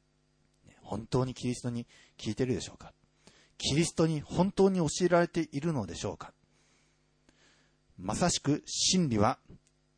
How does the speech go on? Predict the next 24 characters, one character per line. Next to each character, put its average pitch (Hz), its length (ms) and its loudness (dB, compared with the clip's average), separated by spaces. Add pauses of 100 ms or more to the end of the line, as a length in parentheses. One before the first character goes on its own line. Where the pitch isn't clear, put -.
イ 220 160 6
エ 220 60 10
ス - 280 2
に 131 220 -6 (100)
あ 117 140 0
る 95 160 0
の 110 240 0
で 87 140 -6
す - 80 -10
か 76 80 -8
ら。 - 160 -12 (1900)
イ - 120 -4
エ 110 40 0
ス - 140 -4
様 90 200 -8
に 131 120 -8
解 - 200 -10
決 - 180 -10
が 82 80 -6
あ - 20 -10
る 80 60 -12
ん 76 40 -14
で 76 60 -14
す。 - 180 -18